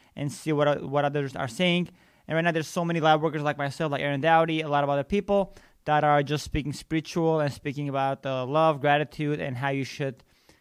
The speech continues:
kind of live for your passion, be grateful, stay in the present moment, don't, uh, be brainwashed by the social, by the social media or the media, the main media,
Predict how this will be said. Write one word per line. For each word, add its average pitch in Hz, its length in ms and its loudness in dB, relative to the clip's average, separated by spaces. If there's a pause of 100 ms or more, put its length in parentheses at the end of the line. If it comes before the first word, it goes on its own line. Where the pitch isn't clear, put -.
kind 143 200 -8
of 135 100 -6
live 143 180 -2
for 143 100 -4
your 135 100 -2
passion, 202 600 0 (220)
be 151 100 -4
grateful, 180 680 0 (420)
stay - 160 -4
in 160 60 -2
the 156 80 -2
present 151 240 0
moment, 180 400 2
don't, 156 360 0
uh, 143 360 2 (240)
be 143 180 0
brainwashed 151 400 2
by 143 140 2
the 139 80 -10
social, 139 340 -6
by 139 140 -2
the 127 80 -4
social 143 200 -2
media 160 300 4
or 143 160 2
the 131 80 -2
media, 160 480 4
the 135 140 0
main 156 340 0
media, 156 460 2